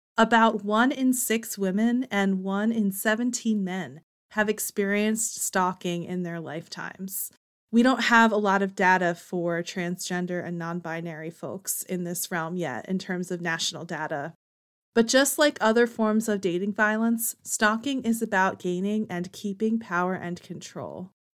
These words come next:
One partner might stalk the other to intimidate, threaten, or scare their partner. Stalking from a romantic partner can include many behaviors like unwanted texts, calls, or messages on social media,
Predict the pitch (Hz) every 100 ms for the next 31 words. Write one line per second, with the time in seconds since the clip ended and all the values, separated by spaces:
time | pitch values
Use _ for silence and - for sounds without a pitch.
0 | _ _ 233 262 254 262 262 254 254 233
1 | 208 233 - - 208 226 220 254 247 294
2 | 151 92 - - 202 190 196 - 196 196
3 | 214 233 254 - - 180 - 202 208 190
4 | 190 - - 175 170 160 151 - 139 -
5 | 104 87 - _ _ _ _ - - 240
6 | 262 254 294 - 254 247 233 202 190 185
7 | 196 226 226 175 170 247 285 285 247 226
8 | 226 240 240 220 220 269 254 196 196 139
9 | - 82 92 170 165 139 165 233 - _
10 | _ _ _ 226 294 285 277 262 277 262
11 | - 202 254 - - - - - 196 196
12 | 233 254 208 208 190 190 185 165 92 95
13 | - 165 185 - 175 185 180 175 160 143
14 | 80 120